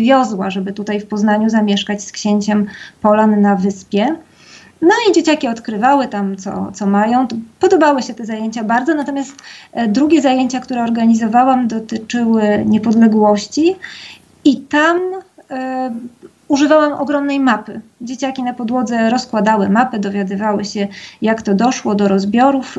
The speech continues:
e, i dlaczego Polska zniknęła z mapy Europy. I chłopaków w Kurniku z czwartej klasy, do dzisiaj im jestem wdzięczna, bardzo zaciekawiło, dlaczego granica na północy jest taka dziwna. O co chodzi? Co to za dziura tam jest?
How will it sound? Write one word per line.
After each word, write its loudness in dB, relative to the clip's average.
e, -2
i 2
dlaczego 2
Polska -2
zniknęła 4
z 2
mapy 4
Europy. 2
I 6
chłopaków 0
w -20
Kurniku -2
z -14
czwartej -2
klasy, 0
do 0
dzisiaj -2
im 6
jestem 0
wdzięczna, 2
bardzo 2
zaciekawiło, -6
dlaczego -4
granica -2
na -2
północy -2
jest -2
taka 0
dziwna. 0
O 4
co -2
chodzi? 0
Co -8
to -4
za 0
dziura 2
tam -4
jest? -6